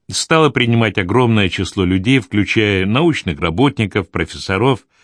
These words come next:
писателей, художников, журналистов, сотрудников аппарата власти и даже К Г Б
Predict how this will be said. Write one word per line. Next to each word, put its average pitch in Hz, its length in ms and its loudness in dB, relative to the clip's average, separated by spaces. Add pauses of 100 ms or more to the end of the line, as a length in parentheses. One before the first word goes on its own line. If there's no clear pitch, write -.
(360)
писателей, 117 680 0
художников, 101 880 -2 (340)
журналистов, 107 840 -2
сотрудников 123 800 -2
аппарата 95 580 -2
власти 107 600 -2 (320)
и 101 100 0
даже 120 360 0
К 85 180 -4
Г 78 140 -4
Б 110 300 -2